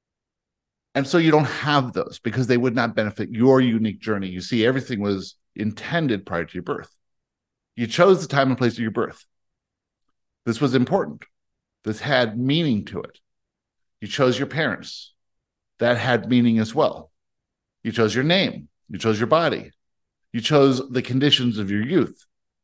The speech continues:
You chose all these things because you knew that they would give you an opportunity to be launched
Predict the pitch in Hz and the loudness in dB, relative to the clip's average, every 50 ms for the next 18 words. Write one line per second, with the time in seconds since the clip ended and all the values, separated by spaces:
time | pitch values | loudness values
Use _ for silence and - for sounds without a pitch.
0 | _ _ _ - 113 120 127 135 135 131 - - - 156 180 180 170 160 - - | _ _ _ -6 -2 0 0 0 -2 -4 -6 -6 -2 0 4 4 4 4 2 0
1 | - 139 160 165 165 170 165 151 135 - - - - 185 180 156 127 131 147 156 | 2 6 6 8 8 8 6 4 2 0 -2 -4 -2 -2 0 0 0 -2 -2 -4
2 | 151 - - - _ _ _ _ _ _ - 127 - 147 139 120 131 135 131 127 | -8 -12 -16 -20 _ _ _ _ _ _ -10 -4 -2 -2 -2 0 0 0 2 2
3 | 120 117 113 123 113 110 113 113 - - - _ _ _ _ - 120 117 120 123 | 2 4 4 4 4 4 2 0 -4 -12 -20 _ _ _ _ 0 2 4 4 4
4 | 117 104 127 120 107 117 113 110 113 - - 117 127 - - 147 - 127 123 107 | 4 2 0 -2 0 0 0 0 -2 -2 0 0 0 -2 -2 -6 -4 -2 -2 -2
5 | 98 98 98 98 95 - _ _ - - 123 95 104 107 101 104 104 101 104 104 | 0 -2 -4 -6 -8 -12 _ _ -10 -8 -6 -4 -2 -2 -2 -2 -2 -2 -2 -4
6 | 98 - - - - | -4 -6 -10 -14 -18